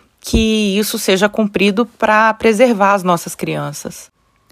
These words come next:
E um último ponto que eu acho importante falar é que nenhuma criança morreu por causa dessa vacina no mundo inteiro. E o que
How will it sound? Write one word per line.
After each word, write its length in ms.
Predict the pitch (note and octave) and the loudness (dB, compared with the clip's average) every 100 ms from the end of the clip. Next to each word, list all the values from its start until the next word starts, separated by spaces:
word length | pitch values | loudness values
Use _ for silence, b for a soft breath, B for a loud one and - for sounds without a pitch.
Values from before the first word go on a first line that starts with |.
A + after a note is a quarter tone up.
| b b _ - | b b _ 0
E 120 | G3+ | 4
um 160 | G#3 | 4
último 400 | G3 C4+ - A#3+ | 2 -2 -4 -4
ponto 500 | G#3 F#3 F#3+ A3 G#3 | -2 0 0 0 -4
que 140 | F3 F3+ | -4 0
eu 80 | E3+ | 0
acho 220 | E3+ F#3 | 0 -4
importante 640 | E3+ F3 D#3 D#3+ D#3 - | -4 -4 -4 -4 -4 -10
falar 580 | - D#3 C#3 D#3+ F#3 - B B B - | -6 -4 0 0 0 -6 B B B -6
é 100 | F3 | -6
que 420 | - - G#3+ G#3 | -4 -2 -2 0
nenhuma 420 | G3+ G#3 A3+ C#4+ D4 | 0 2 2 2 -2
criança 580 | - A3 G#3 A#3+ A#3+ | -4 -2 0 0 0
morreu 520 | G#3+ A3 F#3+ F3 A3 A3 | 0 0 -2 -2 -2 -2
por 260 | A3 G#3+ | -6 -4
causa 320 | F#3+ F#3 G3 | 0 0 -2
dessa 400 | F3 F3 A3 B3+ | -2 2 2 0
vacina 640 | A#3 A#3 G#3+ - F#3+ A3+ G3+ | 0 -2 -2 -4 -2 0 2
no 120 | G3 | 4
mundo 280 | G#3 A3 B3 | 4 4 2
inteiro. 600 | C4 - F#3+ F#3 D#3+ C#3+ B B B B _ | 0 -2 -2 0 -2 -8 B B B B _
E 120 | F3+ G3+ | -2 -2
o 80 | |
que 760 | G3+ - - A3+ C#4 D4+ E4+ | -4 -10 -6 -2 0 0 -2